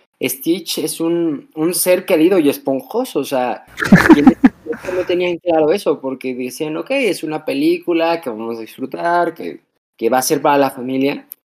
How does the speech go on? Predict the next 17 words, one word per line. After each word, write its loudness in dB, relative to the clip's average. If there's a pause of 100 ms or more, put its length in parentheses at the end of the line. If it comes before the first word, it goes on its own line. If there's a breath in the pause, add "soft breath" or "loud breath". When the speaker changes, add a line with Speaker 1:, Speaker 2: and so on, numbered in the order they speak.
(120)
Speaker 1:
y -6
si 2
nos 4
va 4
bien, 0
pues, -20 (100)
qué 0
bueno, 0
¿no?". -4 (240)
Pero, 2 (600)
o -4
sea, -4
se -6
convirtió 0
en 4
un 0
fenómeno 2